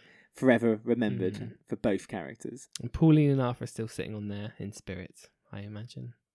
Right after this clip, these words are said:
Speaker 1: Well, she's probably collapsed in front of it.
Speaker 2: Yeah, she's in, yeah. Well,
Speaker 1: Mm.
Speaker 2: spirits can move slightly. <laughs> Although he's stuck at the allotment with Joyce now, isn't he?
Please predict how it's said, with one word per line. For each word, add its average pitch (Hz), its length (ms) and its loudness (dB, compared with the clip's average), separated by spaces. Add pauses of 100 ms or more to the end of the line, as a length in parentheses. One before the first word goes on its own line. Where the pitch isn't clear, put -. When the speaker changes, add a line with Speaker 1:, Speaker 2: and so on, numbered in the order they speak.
(120)
Speaker 1:
Well, - 100 -18
she's 131 200 -6
probably 95 180 -4
collapsed - 340 -6
in - 60 -8
front 117 160 -6
of 87 80 -8
it. 55 180 -12 (220)
Speaker 2:
Yeah, - 140 -12
she's 113 200 -10
in, 113 160 -12
yeah. 113 140 -10 (200)
Well, 123 120 -12
Speaker 1:
Mm. 104 320 -10 (160)
Speaker 2:
spirits 151 400 -4
can 113 180 -10
move 120 340 -12
slightly. 160 420 -16 (360)
<laughs> - 380 -8
Although 151 100 6
he's 151 200 6
stuck - 180 -4
at - 40 -8
the 95 100 -6
allotment 127 340 -4
with 127 100 -8
Joyce 165 320 4
now, 117 160 -2
isn't 170 180 -2
he? 135 160 -4